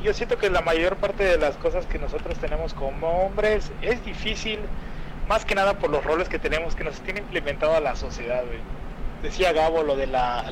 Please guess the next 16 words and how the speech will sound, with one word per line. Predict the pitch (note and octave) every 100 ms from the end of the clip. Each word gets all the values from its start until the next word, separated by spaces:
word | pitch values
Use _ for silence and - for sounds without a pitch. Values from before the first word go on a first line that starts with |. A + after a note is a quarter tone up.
| C3
lo |
de | C#3
la | C3 B2
cortesía | C#3 C3 C#3+ F3 F3 D#3+
en | C#3
el, | C3 - - - - - - - - -
en |
el | G3 - -
tren, | D#3+ D#3+ E3
en | D3+
el | B2
metro, | - D#3 D#3+ D3
en | -
donde | C3+ B2 -
tú | -
estés. | F3+ - F3 F3+